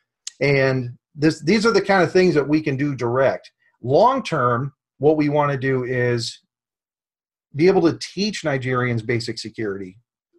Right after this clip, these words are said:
security awareness, uh, you know, how to, how to gather intelligence to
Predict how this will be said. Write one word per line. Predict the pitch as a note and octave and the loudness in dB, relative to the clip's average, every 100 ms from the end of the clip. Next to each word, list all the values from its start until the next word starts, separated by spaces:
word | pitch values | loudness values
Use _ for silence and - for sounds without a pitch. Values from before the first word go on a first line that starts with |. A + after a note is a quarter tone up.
| _ | _
security | - C#3 D3+ D#3 C#3 | -10 -6 0 2 2
awareness, | B2 A#2+ A#2 A#2 F#2+ G2 - - | 0 0 0 0 -4 -10 -14 -6
uh, | A2 G#2+ G2+ - | -2 -2 -2 -6
you | G#2+ | -10
know, | G#2 G2+ | -8 -2
how | B2+ | 0
to, | B2+ A2+ | 2 0
how | B2 | -2
to | B2 | -2
gather | A2+ A#2 A#2+ A2+ | 0 0 0 -2
intelligence | G2+ B2 A#2 G2+ F#2 F2 - | -2 -2 -2 -4 -10 -14 -8
to | G#2+ | -8